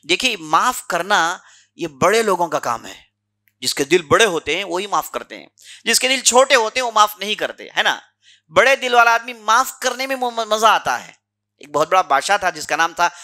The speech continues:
हारून रशीद। उसका लड़का था मामून। ये पूरे तारीख इस्लामी में ये माफ करने का बहुत बड़ा माहिर था, हर आदमी को माफ करता था। खुद हारून रशीद की भी ये सिफत थी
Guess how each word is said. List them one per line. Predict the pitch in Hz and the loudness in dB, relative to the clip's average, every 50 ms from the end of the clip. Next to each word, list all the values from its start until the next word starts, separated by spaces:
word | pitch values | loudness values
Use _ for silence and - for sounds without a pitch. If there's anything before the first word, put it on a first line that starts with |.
| - - _ | -20 -20 _
हारून | - 131 143 151 160 185 196 190 156 | -2 2 2 4 4 2 -2 -4 -4
रशीद। | 151 143 - - 190 151 - _ - _ _ _ _ _ _ _ - | -4 -2 0 0 -2 -4 -8 _ -20 _ _ _ _ _ _ _ -8
उसका | 160 - - - | -6 -4 -2 0
लड़का | 160 156 151 156 - 196 202 196 | 2 2 2 0 2 2 2 2
था | 208 208 196 | 2 0 0
मामून। | 175 160 156 151 156 170 180 165 143 120 107 _ _ _ _ | 0 0 0 0 0 -2 -6 -6 -6 -8 -14 _ _ _ _
ये | 139 160 156 | -6 -4 -4
पूरे | - 165 202 240 247 247 233 | -4 -2 0 0 0 0 -2
तारीख | - - 185 170 180 190 226 233 214 226 | 0 2 2 4 4 2 -2 -4 -4 -4
इस्लामी | 208 190 185 170 - 170 170 165 170 208 240 240 | -4 -4 -6 -6 -4 0 0 0 2 0 -2 -2
में | 208 190 202 226 240 247 - - - - - _ | 0 0 0 0 -2 -6 -10 -20 -20 -20 -10 _
ये | 190 220 | 0 0
माफ | 214 190 180 185 202 233 254 262 - - - | 0 0 0 2 4 4 4 2 0 -8 -4
करने | - 233 208 214 240 247 | -2 -2 -2 0 -4 -2
का | - 226 202 | 0 0 -2
बहुत | - - - 180 190 240 269 185 - | -2 -4 -4 2 4 4 4 4 4
बड़ा | 226 220 208 | 2 0 2
माहिर | 196 180 165 156 175 180 160 | 2 2 0 0 0 -2 -4
था, | - - 110 95 - _ _ _ _ _ _ - | -6 -8 -14 -14 -14 _ _ _ _ _ _ -2
हर | - 233 320 339 311 | 4 4 6 6 6
आदमी | 269 247 240 226 214 233 254 277 | 4 4 4 4 4 0 -6 -2
को | 254 233 214 | -2 0 4
माफ | 202 190 - - | 4 2 2 2
करता | - 143 135 127 117 | -6 -8 -8 -8 -10
था। | 104 101 - _ _ _ _ _ _ _ _ _ _ _ _ _ _ _ _ _ _ _ _ _ _ _ - - - - - - | -10 -14 -20 _ _ _ _ _ _ _ _ _ _ _ _ _ _ _ _ _ _ _ _ _ _ _ -14 -14 -14 -10 0 2
खुद | 233 233 | 2 2
हारून | 214 - 185 202 233 269 277 254 | 4 4 6 4 4 4 2 0
रशीद | 233 214 - 269 277 | 0 0 0 -2 -2
की | - 262 262 | -4 -6 -4
भी | 240 | -4
ये | 233 220 | -2 -2
सिफत | - - - 233 262 | -4 -2 0 0 -2
थी | - - 262 294 311 262 | 0 -2 -4 -4 -4 -6